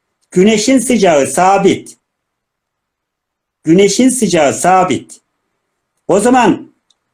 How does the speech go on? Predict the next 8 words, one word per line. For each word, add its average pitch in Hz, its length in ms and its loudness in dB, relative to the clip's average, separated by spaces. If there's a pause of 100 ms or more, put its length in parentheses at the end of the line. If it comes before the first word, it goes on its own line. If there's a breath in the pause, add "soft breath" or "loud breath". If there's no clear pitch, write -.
(220)
aydaki 240 920 0 (320)
depremi 220 960 0 (480)
ve 170 280 0
sıcaklığı 226 960 0 (680)
baz 190 240 0
olarak 156 420 0
alıyoruz 120 500 -2
orada. 98 420 -6